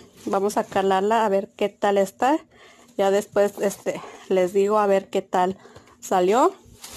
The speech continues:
Y también, ¿qué me compré yo aparte? A ver, me compré estas sandalias que se me hicieron súper bonitas. Y lo que me gusta que están así como acolchonaditas.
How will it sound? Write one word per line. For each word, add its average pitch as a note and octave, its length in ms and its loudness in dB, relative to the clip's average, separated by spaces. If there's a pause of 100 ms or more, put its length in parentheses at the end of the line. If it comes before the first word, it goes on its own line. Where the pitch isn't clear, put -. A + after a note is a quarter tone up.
(200)
Y A3 220 0
también, G#3 800 0
¿qué A3 100 -2
me A3 140 -2
compré G3 540 -2
yo F#3 180 -2
aparte? - 540 -6 (840)
A G3 160 -10
ver, - 220 -10 (340)
me G3+ 100 -4
compré G#3+ 420 0
estas D4 280 -2
sandalias A#3 720 4 (1300)
que G3+ 80 -6
se G#3+ 80 -2
me G#3+ 80 4
hicieron G#3 320 2
súper A#3 360 0
bonitas. A#3 480 2 (520)
Y G#3 60 2
lo G3+ 120 2
que G#3 100 0
me G3+ 160 4
gusta G3 360 0
que A3+ 100 -2
están G#3+ 280 0
así A#3 200 -6
como A3+ 300 0
acolchonaditas. G3 1200 0